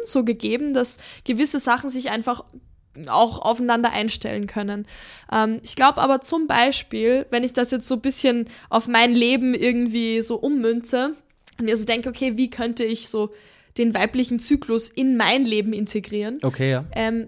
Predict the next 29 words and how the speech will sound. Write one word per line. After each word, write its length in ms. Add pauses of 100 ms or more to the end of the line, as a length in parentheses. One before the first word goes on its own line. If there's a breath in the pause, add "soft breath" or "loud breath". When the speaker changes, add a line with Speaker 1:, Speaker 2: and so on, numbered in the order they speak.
Speaker 1:
würde 300
ich 100
sagen, 320
dass 160
zum 160
Beispiel, 480
also 220
ich 100
bin 120
natürlich 360
selbstständig, 480
das 140
ist 100
ein 80
riesengroßes 540
Privileg, 400
da 80
kann 160
ich 100
mir 80
ein 60
bisschen 260
mehr 160
aussuchen, 480
dass 220 (720 loud breath)
wir 180
zum 220
Beispiel, 920
ähm, 600